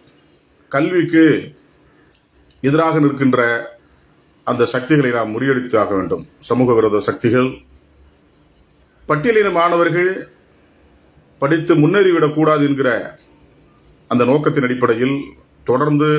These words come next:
பாண்டிச்சேரியில் மட்டுமல்லாது பல்வேறு மாநிலங்களிலும் இது போன்ற நிகழ்வுகள் மாணவர்களுக்கு எதிராக நடத்தப்பட்டு வருகின்றன. எனவே இந்த போக்குகள் களையப்பட வேண்டும்.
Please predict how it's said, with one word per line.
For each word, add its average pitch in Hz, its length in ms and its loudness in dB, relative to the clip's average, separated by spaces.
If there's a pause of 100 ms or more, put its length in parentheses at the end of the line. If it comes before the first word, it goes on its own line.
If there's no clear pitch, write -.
(140)
பாண்டிச்சேரியில் 139 540 -2
மட்டுமல்லாது 123 540 0 (200)
பல்வேறு 151 500 2 (880)
மாநிலங்களிலும் 147 640 0 (180)
இது 139 160 4
போன்ற 123 220 0 (840)
நிகழ்வுகள் 135 520 0 (220)
மாணவர்களுக்கு 120 480 -2
எதிராக 113 260 2 (840)
நடத்தப்பட்டு 120 500 -2
வருகின்றன. 107 340 2 (1500)
எனவே 131 260 2 (1300)
இந்த 143 120 4 (120)
போக்குகள் 185 440 2 (1040)
களையப்பட 127 460 0
வேண்டும். 135 320 2